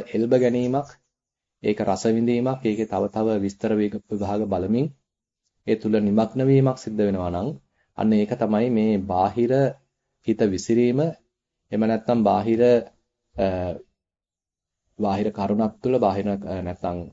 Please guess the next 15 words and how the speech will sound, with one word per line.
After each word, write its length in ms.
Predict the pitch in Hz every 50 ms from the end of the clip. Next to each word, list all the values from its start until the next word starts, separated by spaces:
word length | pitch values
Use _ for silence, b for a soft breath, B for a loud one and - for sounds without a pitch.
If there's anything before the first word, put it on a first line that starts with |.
| - _ _
අරමුණක් 460 | - 98 104 98 107 110 110 107 -
තුළ 200 | - - 127 143
හිත 180 | 139 127 113 -
වික්ෂිප්ත 500 | 120 110 110 110 - - 139 135 135 -
වීම 260 | 117 110 104 98 95
කියලා 240 | 98 104 104 110 -
කියන්නේ. 300 | 101 87 73 - - _ _ _ _ _ _ _ _ _ _ _ _ _ -
රූප 200 | 120 123 123 123
නිමිත්තානුසාරී 960 | 123 120 113 117 113 - - - 120 117 113 117 113 120 117 113 113 123 139 135
විඥානං 500 | 117 110 110 107 104 104 101 107 117 120
හෝති. 260 | 101 98 85 78 - 85
ඒ 160 | 92 101 107
අවස්ථාවේදී 640 | 113 117 117 117 - _ - 120 117 123 120 120 113
අපි 160 | 101 - -
හිතමු 320 | 104 104 - 104 107 107